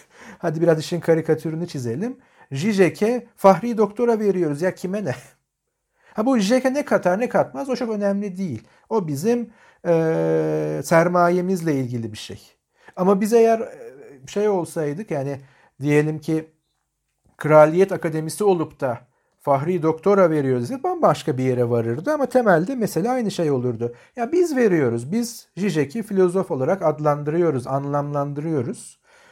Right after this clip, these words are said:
Sizin felsefe tanımlarınız, filozof tanımlarınız uymak zorunda değil ama sermaye bizde,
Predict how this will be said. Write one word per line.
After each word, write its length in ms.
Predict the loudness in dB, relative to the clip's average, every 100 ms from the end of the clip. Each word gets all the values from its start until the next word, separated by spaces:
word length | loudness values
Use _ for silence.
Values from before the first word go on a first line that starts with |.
| _
Sizin 320 | -6 -2 0
felsefe 520 | 4 4 4 0 -2 0
tanımlarınız, 680 | -2 -2 -4 -4 -4 -6 -8
filozof 440 | -6 -4 -6 -6
tanımlarınız 760 | -4 -4 -4 -2 -2 -6 -12 -16 _ _
uymak 400 | 2 4 4 2
zorunda 500 | 0 -2 -2 -4 -6
değil 360 | -4 -4 -6 -12 _ _ -4
ama 180 | 0 2
sermaye 640 | 2 2 0 -2 -2 -2
bizde, 380 | -4 -6 -8